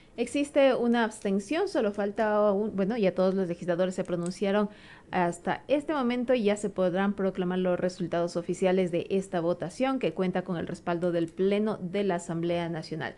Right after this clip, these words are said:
Ciento veinticuatro asambleístas se registraron, ciento veintitrés respaldaron la solicitud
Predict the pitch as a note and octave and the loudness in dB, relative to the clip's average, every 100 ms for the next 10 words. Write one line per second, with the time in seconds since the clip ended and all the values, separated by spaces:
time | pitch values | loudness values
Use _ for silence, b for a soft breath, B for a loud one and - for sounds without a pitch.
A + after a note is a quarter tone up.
0 | B B B - D4+ E4 E4 C4 A#3+ A3 | B B B -4 0 2 4 2 0 0
1 | A#3 A3+ G#3+ G#3+ F#3+ F#3+ G3 G3 F3 E3 | 0 0 0 -2 0 2 0 0 -2 -4
2 | F3 A#3 C4+ - D4+ C#4+ C4+ A#3 - B3 | -2 -4 -6 -4 -2 -2 -4 -10 -8 -6
3 | B3 A3+ F3 G#3+ G#3 F#3+ F#3+ G3+ G3 - | -4 -4 -2 -2 -2 -2 0 -2 -2 -6
4 | F#3+ F#3+ F#3 F3 F3+ F3 - F#3 F3+ F#3+ | -6 -4 -4 -2 -2 -2 -4 -4 -4 -6
5 | C4 C#4+ | -2 -2